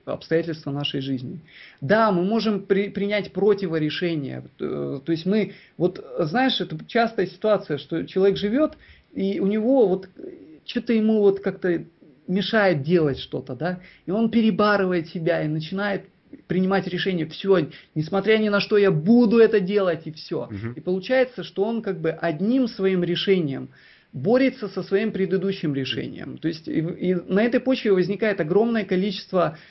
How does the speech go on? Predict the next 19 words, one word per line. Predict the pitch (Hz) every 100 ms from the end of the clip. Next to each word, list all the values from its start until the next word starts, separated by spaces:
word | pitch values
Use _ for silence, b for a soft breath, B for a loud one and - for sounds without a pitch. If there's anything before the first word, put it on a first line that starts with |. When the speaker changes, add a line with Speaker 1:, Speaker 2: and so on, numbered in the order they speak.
| B B -
Speaker 1:
э, | 160 156 156
материала | 165 180 196 190 220 233 208
бессознательного, | 151 156 175 170 196 185 170 156
спаек | 151 - 190 196 185 160 160
всяких | - 165 156 156 - -
и | 175 170 156 B -
блоков | 139 165 226 208 175 151
и | 156
всего | - 185 202
остального. | 165 185 196 190 151 131 B B
Таким | - 226
образом | 247 226 196
он | 185
сам | 180 208
с | 185
собой | 170 165 165
борется. | 156 170 139 135 143
И | 147
здесь | 147 214 233